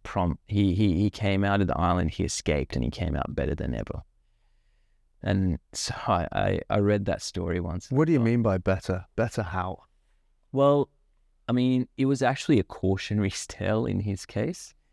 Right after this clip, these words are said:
Speaker 1: because he discovered this treasure when he escaped, and he reinvented himself at the Count of Monte Cristo, and he ended up taking revenge on all the people that betrayed him. I'm not saying, I, I don't,
Speaker 2: <laughs>
Speaker 1: I don't like that part, but,
Speaker 2: Sure.
Speaker 1: but I, the,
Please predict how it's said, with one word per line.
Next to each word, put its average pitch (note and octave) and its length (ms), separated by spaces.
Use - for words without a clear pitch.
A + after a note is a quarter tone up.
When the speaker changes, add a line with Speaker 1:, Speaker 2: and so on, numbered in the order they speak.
Speaker 1:
because G2+ 240
he G2+ 100
discovered G2 560
this E2+ 180
treasure G2 560
when G2 140
he G2 120
escaped, F#2+ 580
and F#2 100
he F2 140
reinvented F#2+ 640
himself F2+ 520
at - 140
the - 100
Count F2 320
of F2 100
Monte F2 300
Cristo, F#2+ 540
and F2 220
he A2+ 100
ended F#2+ 180
up - 120
taking - 320
revenge C#2 420
on E2+ 100
all F2 120
the - 100
people - 360
that - 160
betrayed - 420
him. - 220
I'm F2+ 100
not C#2+ 120
saying, - 300
I, F2+ 100
I - 180
don't, E3 840
Speaker 2:
<laughs> - 80
Speaker 1:
I B2 80
don't A#2+ 140
like G2 200
that G#2+ 240
part, - 300
but, G2 120
Speaker 2:
Sure. A2+ 260
Speaker 1:
but - 60
I, G2 220
the, G2+ 340